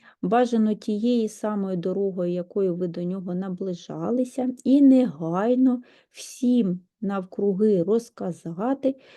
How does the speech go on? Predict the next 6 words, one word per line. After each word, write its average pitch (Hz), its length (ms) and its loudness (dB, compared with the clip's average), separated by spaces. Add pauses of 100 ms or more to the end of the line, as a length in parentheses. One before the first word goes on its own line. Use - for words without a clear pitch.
(120)
що - 300 -2
вами 262 500 6
було 208 600 2 (260)
знайдено 214 840 -2 (300)
ось 190 220 -4
такий 240 640 0